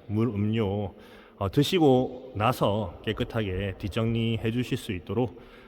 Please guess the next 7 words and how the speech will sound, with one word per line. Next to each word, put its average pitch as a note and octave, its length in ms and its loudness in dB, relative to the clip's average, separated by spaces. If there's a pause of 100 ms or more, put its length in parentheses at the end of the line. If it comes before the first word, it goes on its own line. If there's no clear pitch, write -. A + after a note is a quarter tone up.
(120)
어, F2+ 60 -10
학부모님, G2 540 -2
자녀분들께 G2 760 -4 (380)
또 F2 180 -6 (140)
안내 F#2 340 -6
부탁드리면 G2 760 -4
되겠습니다. E2+ 640 -12